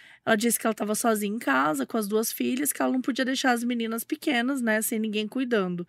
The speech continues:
De acordo com os policiais, a Rosa reagiu de forma fria à notícia que o corpo do namorado dela, né, do noivo, tinha sido encontrado.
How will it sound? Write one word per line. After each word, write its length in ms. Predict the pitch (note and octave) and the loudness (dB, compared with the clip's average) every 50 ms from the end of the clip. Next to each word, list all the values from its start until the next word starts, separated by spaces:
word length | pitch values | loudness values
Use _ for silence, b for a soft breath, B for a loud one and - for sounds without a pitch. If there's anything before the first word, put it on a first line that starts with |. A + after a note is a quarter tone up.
| - - | -2 2
De 80 | C4+ | 2
acordo 300 | C#4 C4+ - E4 E4+ G4 | 4 4 4 4 4 2
com 80 | - G4+ | 0 -2
os 80 | E4+ | -4
policiais, 760 | - - B3 A3+ A3 - - C4 A#3 B3 C4+ C4 B3 A3 - - B B B B B B B _ | -2 0 2 2 2 2 4 4 4 4 4 4 2 0 -2 -4 B B B B B B B _
a 100 | - B3+ | 4 6
Rosa 340 | A#3+ C4+ B3+ B3+ A#3+ C4+ | 8 8 6 6 6 6
reagiu 400 | B3+ C4 C#4 C4+ C4 A3+ C4+ C4 | 6 8 8 6 6 4 4 2
de 100 | A#3 B3+ | 2 2
forma 320 | B3+ - C#4+ C4+ C4 D4+ G4 | 0 2 2 4 4 2 0
fria 720 | - - - F4 C4+ C#4 D#4 F4 D#4+ B3+ G#3 G3+ G#3 - _ | 0 0 0 2 4 4 4 6 4 4 2 0 -2 -4 _
à 120 | - A#3 | -2 0
notícia 500 | A#3 A#3+ B3 - - C4+ B3 A#3 - B3+ | 0 0 0 0 0 0 2 2 0 0
que 100 | - - | 0 -2
o 60 | C4+ | -4
corpo 440 | - - - C4 B3+ D#4 E4+ - E4+ | -2 0 0 2 2 2 0 -2 -4
do 120 | A#3+ A#3+ | -2 0
namorado 420 | A#3 A#3 A3 A3 G#3+ G#3 G#3 G#3 G#3 | 0 0 2 2 2 2 2 0 0
dela, 360 | G3 G3 F#3 G3 A#3+ B3 A3 | -2 0 0 0 -2 0 0
né, 160 | G3+ G3 G3+ | 0 0 0
do 120 | F#3+ F#3+ G3 | -2 -2 -2
noivo, 320 | G3 G3 G3+ G#3+ A3+ B3+ | 0 2 0 0 0 -2
tinha 160 | - - D4 | -2 -2 -2
sido 200 | C4+ - C4 B3 | 0 0 0 -2
encontrado. 840 | C4+ B3+ - C#4+ D#4 F4+ - F#4+ F#4 E4+ D4+ C4+ A#3+ G3+ G3 F3+ | -2 -2 -4 -6 -6 -2 0 0 2 4 4 2 2 2 -2 -2